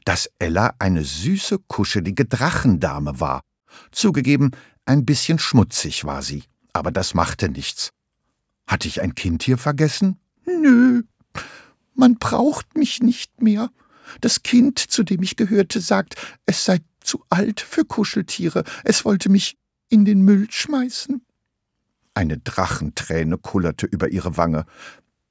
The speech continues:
„Da bin ich in der Nacht einfach weggelaufen. Ich habe gehört, in der Rotenhof-Siedlung wohnen viele nette Kinder. Also dachte ich, vielleicht finde ich ja hier ein Kind, das mich haben will, auch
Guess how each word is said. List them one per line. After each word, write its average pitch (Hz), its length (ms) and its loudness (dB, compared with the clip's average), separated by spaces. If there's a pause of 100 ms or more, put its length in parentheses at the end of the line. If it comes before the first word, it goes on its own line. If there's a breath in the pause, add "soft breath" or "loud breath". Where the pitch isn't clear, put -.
„Da 277 100 0
bin 220 180 4
ich 226 120 0
in 226 100 4
der 233 80 2
Nacht 220 320 0
einfach 214 360 0
weggelaufen. 226 640 -2 (480 loud breath)
Ich - 160 0
habe 214 140 2
gehört, 226 360 2 (260 loud breath)
in 202 120 10
der 196 120 4
Rotenhof-Siedlung 196 1120 0
wohnen 185 240 2
viele 226 360 -2
nette 220 300 2
Kinder. 254 540 -4 (580 loud breath)
Also 214 200 0
dachte - 380 -2
ich, - 200 0 (400 loud breath)
vielleicht 208 420 0
finde 208 260 4
ich - 200 -2
ja 202 80 2
hier 233 380 -2
ein 202 200 2
Kind, - 420 -4
das 240 200 -4
mich - 220 -2
haben 226 300 -2
will, 214 180 0 (320 loud breath)
auch 254 300 0